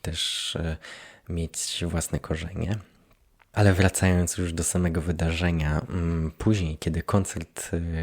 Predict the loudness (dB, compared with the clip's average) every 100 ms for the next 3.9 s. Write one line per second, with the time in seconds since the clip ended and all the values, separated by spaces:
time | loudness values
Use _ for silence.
0 | -4 -6 -6 -10 -10 -4 -4 -2 6 8
1 | 8 2 -2 -2 -4 -6 -14 -20 -20 -20
2 | -20 -20 _ -4 0 2 2 4 4 4
3 | 4 4 4 0 -2 -6 -6 -6